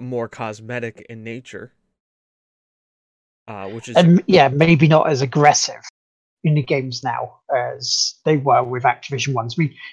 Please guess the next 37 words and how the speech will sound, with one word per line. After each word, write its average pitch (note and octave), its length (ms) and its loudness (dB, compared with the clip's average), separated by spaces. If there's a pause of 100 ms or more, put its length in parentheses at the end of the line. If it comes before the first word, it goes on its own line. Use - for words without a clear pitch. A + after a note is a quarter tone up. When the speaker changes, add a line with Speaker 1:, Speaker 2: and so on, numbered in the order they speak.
Speaker 2:
hell, C3 380 2
look - 300 4
what, D#3+ 260 6
look F#3 220 6
at G3 120 6
Activision's D3 600 0
track - 340 -4
record C#3 440 -4
last B2 400 -12
year C3 320 -6 (180)
for E3 220 4
remastering C#3+ 880 4
a C3 40 -4
game C3 280 0
that A2+ 140 -8
they C3 80 -4
had C3+ 200 0
out, A#2 260 2 (400)
took A3 220 4
the E3 80 4
D D#3+ 160 6
L C#3+ 160 6
C C3 400 0
back - 280 0
out F#3+ 220 6
of - 120 -8
it, - 180 -4 (840)
made F3+ 300 6
the E3+ 80 4
season E3 320 4
pass - 320 0
more D#3+ 140 6
expensive E3+ 600 0
than D3 160 0
it D3 60 -2 (240)
originally C#3+ 440 0
was, D#3 440 4